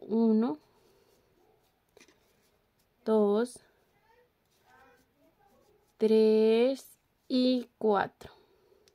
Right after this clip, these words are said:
Porque recuerden, aquí como ya habíamos tejido, eh, hicimos los aumentos, este, ya serían cinco con los cuatro que, ah, ya tejimos aquí en la parte. Ahora, ya que tenemos los cinco medios puntos altos,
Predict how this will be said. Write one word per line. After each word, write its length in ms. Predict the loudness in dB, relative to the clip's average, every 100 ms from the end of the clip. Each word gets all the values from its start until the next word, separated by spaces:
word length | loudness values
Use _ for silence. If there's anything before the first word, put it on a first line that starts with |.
| _ _ _ _ _ -6
Porque 320 | -4 0 0
recuerden, 580 | 0 0 0 0 -2 -4
aquí 260 | -6 -6 -6
como 380 | -4 -2 0 0
ya 180 | 0
habíamos 520 | 0 0 0 0 -4 -8
tejido, 840 | -6 -6 -4 -2 0 0 -2 -8 -4
eh, 320 | 0 0 0
hicimos 320 | -2 -2 0
los 220 | 0 0
aumentos, 640 | -2 -2 -4 -4 -4 -4 -8 -20 -20 -20 _ -4
este, 580 | -2 -2 -6 -2 -2 -2
ya 160 | -6
serían 380 | -4 0 0 0
cinco 600 | -4 -4 -2 0 -2 -6
con 240 | -4 -4 -4
los 220 | -6 -16 _ -8
cuatro 360 | -8 -8 -14
que, 300 | -10 -10 -10 -16 _ _ _
ah, 140 | -10 -10 _
ya 220 | -8 -6 -6
tejimos 560 | -6 -4 -4 -4 -6
aquí 220 | -8 -6
en 60 | -6
la 120 | -6
parte. 580 | -8 -4 -4 -4 -10 -12 -12 -20 -20 -6
Ahora, 440 | 4 6 6 2 -4 _ -20 -20 -20 _
ya 180 | 0 0
que 140 | 0
tenemos 580 | -4 0 2 4 4 2
los 220 | 0 -2
cinco 480 | -4 0 0 0 0
medios 480 | 0 0 0 -2 -6
puntos 480 | -6 -6 -6 -8 -4
altos, 400 | -4 -4 -10